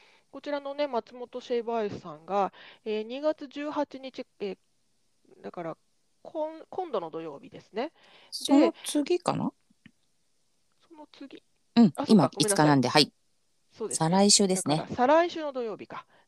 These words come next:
Speaker 1: で、えー、創業七十二周年なんですって。
Speaker 2: うん。
Speaker 1: ね。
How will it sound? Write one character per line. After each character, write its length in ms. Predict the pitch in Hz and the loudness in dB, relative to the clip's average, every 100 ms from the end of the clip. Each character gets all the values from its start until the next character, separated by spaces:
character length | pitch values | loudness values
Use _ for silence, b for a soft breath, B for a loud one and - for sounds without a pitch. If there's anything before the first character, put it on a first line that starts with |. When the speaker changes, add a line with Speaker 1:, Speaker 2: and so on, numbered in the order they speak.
| _ | _
Speaker 1:
で、 280 | 320 320 - b b b | -2 -2 -4 b b b
え 140 | 202 196 | -6 -6
ー、 40 | |
創 320 | - 262 254 | -6 -6 -6
業 280 | 233 226 214 | -6 -6 -6
七 320 | 185 208 339 | -6 -4 -4
十 180 | 220 180 | -6 -10
二 140 | 165 170 | -12 -16
周 260 | - 233 | -14 -14
年 180 | 170 117 | -14 -18
な 80 | - | -20
ん 60 | - | -20
で 100 | - | -20
す 120 | - _ | -20 _
っ 20 | |
て。 140 | - _ _ - | -20 _ _ -8
Speaker 2:
う 60 | |
ん。 300 | 147 147 131 - _ _ _ 180 175 | -4 -4 -6 -10 _ _ _ _ -14
Speaker 1:
ね。 220 | 190 214 | -8 -8